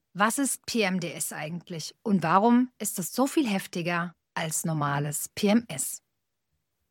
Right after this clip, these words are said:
Die meisten Frauen kennen P M S, das prämenstruelle Syndrom. Das sind die klassischen Beschwerden vor der Periode,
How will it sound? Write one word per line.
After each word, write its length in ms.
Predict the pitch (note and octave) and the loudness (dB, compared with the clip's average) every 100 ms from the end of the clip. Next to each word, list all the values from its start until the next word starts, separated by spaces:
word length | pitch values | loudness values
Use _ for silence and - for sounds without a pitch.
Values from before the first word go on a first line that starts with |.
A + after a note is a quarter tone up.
| - | 2
Die 80 | |
meisten 440 | A3+ C4 D#4 - C#4+ | 6 6 6 0 0
Frauen 400 | - C4 C4 B3+ | 6 6 6 2
kennen 280 | A#3+ A#3 A#3 | 2 2 2
P 140 | A3 | 0
M 140 | F#3 | -4
S, 400 | - B3+ - - _ | -2 -4 -2 -8 _
das 200 | - D#3 | -12 -10
prämenstruelle 800 | - G3+ A3+ B3 - G#3+ G#3 G#3 | -6 2 4 4 2 2 2 2
Syndrom. 600 | G3 G#3+ G3 B2+ A#2+ B2 _ _ _ _ _ _ _ _ | 0 0 0 -4 -6 -8 _ _ _ _ _ _ _ _
Das 340 | B3 D#4+ - _ | 4 4 -4 _
sind 240 | - G3+ | -2 -2
die 100 | D#3+ | -2
klassischen 480 | - F#3+ G#3 C4 D#4 | -2 -2 0 0 2
Beschwerden 520 | B3+ - F3+ E3+ F3 - _ | 2 0 0 0 -2 -10 _
vor 240 | - E3+ | -6 -4
der 100 | F#3 | -4
Periode, 680 | - G#3 G#3+ G#3 G#3+ B3+ | -2 0 2 2 2 0